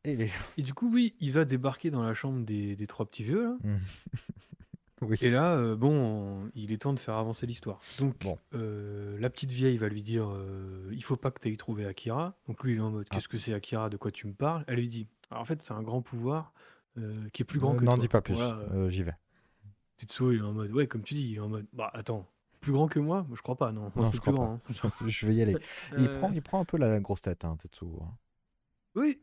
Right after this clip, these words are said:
Speaker 2: puis c'est à ce moment-là que Kaneda, il débarque, et puis là, euh, là, on sent que, là, on sent que c'est Dark Tetsuo, quoi. Il est en mode, <laughs> « Tu n'es plus mon protecteur, je suis, j'ai le
Speaker 1: <laughs>
Speaker 2: pouvoir
Speaker 1: Je
Speaker 2: maintenant,
Speaker 1: suis
Speaker 2: je
Speaker 1: très,
Speaker 2: maîtrise
Speaker 1: très
Speaker 2: mes
Speaker 1: fort.
Speaker 2: pouvoirs. »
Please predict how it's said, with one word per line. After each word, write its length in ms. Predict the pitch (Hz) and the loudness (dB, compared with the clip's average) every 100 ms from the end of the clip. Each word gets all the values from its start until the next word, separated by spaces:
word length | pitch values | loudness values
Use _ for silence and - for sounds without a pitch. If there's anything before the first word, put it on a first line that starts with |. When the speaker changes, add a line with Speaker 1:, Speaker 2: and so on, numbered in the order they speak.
| - | -8
Speaker 2:
puis 100 | 139 | -6
c'est 160 | - | -2
à 60 | 135 | -2
ce 100 | - | 0
moment-là 200 | 135 143 | -2 -2
que 540 | 135 120 113 113 113 113 | -2 -4 -2 -2 -4 -4
Kaneda, 380 | 123 117 120 123 | 0 0 2 0
il 100 | 110 | 0
débarque, 500 | 113 175 214 - - | 0 0 0 -4 -20
et 120 | - - | -20 -16
puis 160 | - | -8
là, 260 | 120 156 151 | -2 0 0
euh, 300 | 120 110 113 | -2 -4 -2
là, 80 | 139 | -2
on 100 | 123 | -2
sent 220 | - 139 | -4 -4
que, 760 | - 120 113 110 107 104 104 104 | -4 -6 -4 -6 -8 -10 -10 -8
là, 160 | 117 135 | -4 -4
on 100 | 110 | -4
sent 140 | 135 127 | -8 -10
que 80 | |
c'est 160 | - 117 | -6 -4
Dark 280 | 113 127 - | 0 -2 -2
Tetsuo, 400 | 123 - 131 113 | -8 -4 -2 -2
quoi. 200 | - 95 101 | -6 -14 -12
Il 100 | 113 | -10
est 60 | 107 | -6
en 100 | 110 | -2
mode, 300 | 123 113 - - | -2 -2 -4 -4
<laughs> « 760 | 160 - 220 - - - - - 165 - - - | -4 -6 -16 -14 -12 -8 -6 -6 -6 -10 -20 -8
Tu 140 | - 214 | 2 4
n'es 80 | |
plus 160 | 180 196 | 4 4
mon 100 | 165 | 2
protecteur, 640 | - 147 160 - 220 185 | 2 -4 -4 -4 -2 -2
je 120 | 135 | 0
suis, 360 | 143 190 196 139 | 0 0 0 0
j'ai 160 | 123 160 | 2 4
le 100 | 104 | 4
Speaker 1:
<laughs> 0 | |
Speaker 2:
pouvoir 340 | 147 156 180 | 0 2 2
Speaker 1:
Je 60 | 131 | 0
Speaker 2:
maintenant, 220 | 123 147 | -2 -2
Speaker 1:
suis 100 | 127 | 2
Speaker 2:
je 60 | 143 | 2
Speaker 1:
très, 100 | 143 | 2
Speaker 2:
maîtrise 160 | 131 | 2
Speaker 1:
très 80 | 139 | 0
Speaker 2:
mes 60 | 127 | 0
Speaker 1:
fort. 120 | 165 | 0
Speaker 2:
pouvoirs. » 260 | 156 147 | 2 0